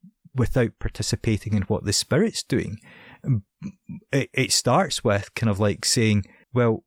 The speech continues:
Holy Spirit, in this moment, how, how are you wanting to refresh people?" We've talked about this kind of stuff a lot, haven't we, post-covid, 'cause it all wearied us,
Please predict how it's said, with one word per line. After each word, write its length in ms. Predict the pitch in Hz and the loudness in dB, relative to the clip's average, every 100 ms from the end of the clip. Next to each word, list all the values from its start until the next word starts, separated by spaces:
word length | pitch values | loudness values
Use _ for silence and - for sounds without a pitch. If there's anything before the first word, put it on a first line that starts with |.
| _ | _
Holy 280 | - 156 110 | 0 2 2
Spirit, 460 | - 143 113 - _ - | 0 2 2 0 _ -4
in 200 | 156 170 | 2 4
this 600 | 143 98 - - - - - _ _ _ | 4 2 0 -2 -4 -8 -16 _ _ _
moment, 500 | 117 107 120 135 98 - | 0 2 4 2 0 -4
how, 420 | - 127 175 135 - | -4 0 2 2 -2
how 180 | - | 0
are 100 | 139 | 2
you 200 | 180 143 | 2 0
wanting 460 | 113 120 123 - 110 | 0 2 0 -2 -4
to 200 | - 101 | -2 -2
refresh 720 | 92 - - 98 101 - - - - - - _ | -2 -2 -2 -2 -2 -6 -10 -14 -18 -20 -20 _
people?" 400 | - 113 - 92 - - - | -6 -4 -2 -4 -6 -10 -2
We've 180 | 135 - | -2 0
talked 320 | 151 - - | -2 -2 -4
about 300 | 107 107 104 | -2 -2 0
this 160 | 104 | -4
kind 180 | - 113 | -2 -2
of 80 | 95 | 0
stuff 300 | - 107 - | -2 -2 -2
a 40 | |
lot, 220 | 101 127 - | 0 2 2
haven't 320 | 131 - 110 | 0 0 0
we, 120 | 98 - | 0 -2
post-covid, 1600 | - 117 107 - - - - - _ _ - - 113 127 117 - | -2 0 0 -2 -10 -20 -20 -20 _ _ -8 0 0 2 0 -2
'cause 420 | - 101 95 - - _ _ - - - | -2 0 0 -6 -12 _ _ -20 -12 -2
it 160 | 135 - | -2 2
all 380 | 120 131 117 92 - _ _ - | 2 2 0 -4 -12 _ _ -4
wearied 520 | 123 101 107 135 160 | 0 2 4 4 2
us, 480 | 151 104 92 - | 2 2 0 -2